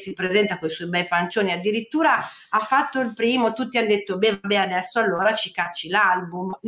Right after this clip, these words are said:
No, voglio essere, <laughs> ha scelto la sua strada di imprenditrice, di,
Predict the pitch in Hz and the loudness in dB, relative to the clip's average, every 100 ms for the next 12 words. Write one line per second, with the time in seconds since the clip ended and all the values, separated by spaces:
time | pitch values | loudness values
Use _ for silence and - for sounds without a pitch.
0 | 220 208 202 214 214 - - 214 214 202 | 0 4 6 6 4 -4 -2 0 2 0
1 | 214 226 - - 392 - - - - - | 0 -4 -6 0 0 0 -8 -10 -6 0
2 | 277 262 220 220 302 214 - 240 - 214 | 0 2 0 0 0 0 0 -2 0 2
3 | 175 208 240 214 180 185 180 185 185 202 | 2 4 2 0 -2 -4 0 2 2 2
4 | 190 202 233 - 247 196 180 175 175 | 2 4 2 2 2 2 2 0 -2